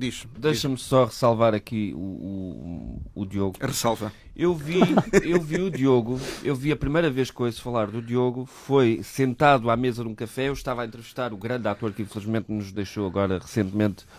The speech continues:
Speaker 2: o Otávio Matos. Estava a conversar, estava a entrevistar o Otávio Matos para o livro do Camilo de Oliveira. E o Otávio diz-me assim, "Epá, eu vou agora fazer o Jeremias, vou voltar ao Jeremias. Ah, se eu soubesse que, que, que ainda eras ator, tinha ali,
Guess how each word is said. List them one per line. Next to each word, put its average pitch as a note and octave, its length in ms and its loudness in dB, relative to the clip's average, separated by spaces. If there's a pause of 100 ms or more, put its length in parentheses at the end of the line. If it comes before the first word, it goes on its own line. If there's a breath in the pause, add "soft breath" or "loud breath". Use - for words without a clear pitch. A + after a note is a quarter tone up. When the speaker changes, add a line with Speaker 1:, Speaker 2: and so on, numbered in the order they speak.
(120 soft breath)
Speaker 2:
o B2 100 6
Otávio G#2+ 380 6
Matos. A2 380 2 (340 soft breath)
Estava C#3+ 240 6
a C3 40 6
conversar, B2 440 4
estava A#2+ 280 2
a A#2+ 60 4
entrevistar G#2+ 540 0
o G2+ 80 -4
Otávio G#2 340 0
Matos A2+ 280 2
para A2 180 0
o A2 60 4
livro G#2 240 0
do G2+ 160 -4
Camilo G#2 260 -4
de G#2+ 80 -2
Oliveira. C3+ 460 4 (920)
E - 40 -8
o F3+ 40 2
Otávio E3+ 280 2
diz-me B2 240 -6
assim, A2 220 -8 (300 loud breath)
"Epá, A#3+ 460 4
eu F#3 180 2
vou B2 460 -4
agora C#3 160 -2
fazer C3+ 400 0
o B2 220 -2
Jeremias, F3 460 0
vou C3 100 -2
voltar G#2 280 -2
ao A#2 80 2
Jeremias. G3+ 520 0 (400 soft breath)
Ah, D3 380 2
se E3+ 140 -2
eu D3+ 60 2
soubesse E3 540 2
que, C3+ 240 0
que, C3 240 -4
que - 160 -10
ainda C3 140 4
eras C3 260 2
ator, F#3 280 2 (380 soft breath)
tinha D3 300 4
ali, C#3+ 280 2